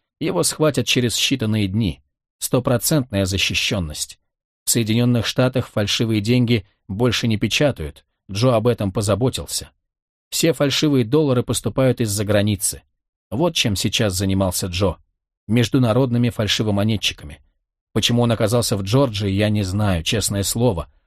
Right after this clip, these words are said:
Но завтра же я это выясню, обещаю». Я дал ей телефон полицейского участка и предупредил, чтобы она не говорила ни с кем, кроме меня, Роско и Финли. Затем Молли поспешно положила трубку,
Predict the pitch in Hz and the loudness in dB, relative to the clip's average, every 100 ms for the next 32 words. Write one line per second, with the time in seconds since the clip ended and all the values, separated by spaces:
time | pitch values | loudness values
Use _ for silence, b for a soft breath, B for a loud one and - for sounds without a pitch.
0 | _ _ 107 110 107 143 - 107 92 101 | _ _ 0 2 4 2 0 -4 -2 2
1 | 98 95 95 113 104 - 92 - 101 104 | 2 2 0 0 0 -2 -6 -6 0 0
2 | - 95 76 - _ _ _ _ _ _ | 2 0 -4 -8 _ _ _ _ _ _
3 | _ _ _ _ _ _ _ _ _ _ | _ _ _ _ _ _ _ _ _ _
4 | _ - 120 143 156 147 139 131 143 143 | _ -2 2 4 4 2 2 0 2 0
5 | 131 127 143 131 117 110 - 151 147 - | 2 2 2 0 0 -2 0 2 0 -2
6 | 127 120 104 104 98 104 95 135 143 _ | -2 -2 -2 -2 0 0 2 2 2 _
7 | _ - - 117 113 120 131 123 117 113 | _ -12 -2 2 2 4 4 2 2 2
8 | 135 127 123 120 - 123 123 127 120 113 | 2 4 4 2 0 0 0 2 2 4
9 | 104 98 110 127 110 110 - 123 - 131 | 2 2 2 2 0 -2 -2 -4 -2 -6
10 | - 110 78 69 - _ _ _ _ - | -2 -2 -2 -10 -20 _ _ _ _ -6
11 | 92 101 135 131 107 113 123 123 - 104 | -2 0 2 2 2 2 2 2 0 -2
12 | - 131 - 104 107 101 101 95 - 139 | 0 0 0 -4 -2 0 0 -2 0 -2
13 | 135 135 | 2 -2